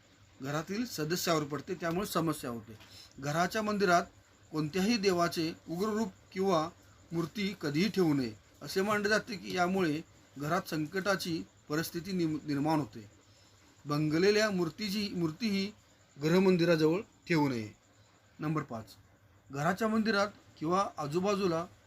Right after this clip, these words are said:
रद्दी किंवा जड वस्तू कधीही ठेवू नये. गृहमंदिरात फक्त देवाच्या मूर्ती आणि चित्रे योग्य स्थितीत ठेवावेत. मंदिरात पूजेदरम्यान अर्पण केलेले पूजेचे साहित्य,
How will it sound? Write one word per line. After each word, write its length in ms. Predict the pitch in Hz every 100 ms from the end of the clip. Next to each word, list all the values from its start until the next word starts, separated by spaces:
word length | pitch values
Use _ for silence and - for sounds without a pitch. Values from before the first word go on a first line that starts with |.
| -
रद्दी 300 | 147 143 220
किंवा 280 | 233 202 208
जड 240 | 180 190
वस्तू 340 | 190 180 175
कधीही 360 | 175 143 143 190
ठेवू 220 | 185 147
नये. 220 | 127 107 104 - _ - - _ _ 131
गृहमंदिरात 640 | 139 175 208 214 208 202 196 -
फक्त 260 | 180 - -
देवाच्या 680 | 180 202 147 143 147 160 196
मूर्ती 460 | 196 175 - 156 156 - - -
आणि 220 | 156 175
चित्रे 460 | 185 165 - 185 160 -
योग्य 280 | 175 185 226
स्थितीत 320 | - 190 220
ठेवावेत. 420 | 185 151 123 117 - - - - - -
मंदिरात 400 | 147 170 196 202 190 -
पूजेदरम्यान 720 | 165 180 185 170 180 160 180 - _ 143
अर्पण 280 | 139 196
केलेले 420 | 180 190 185 196 202
पूजेचे 560 | - - 147 180 190
साहित्य, 480 | 180 170 - 175 160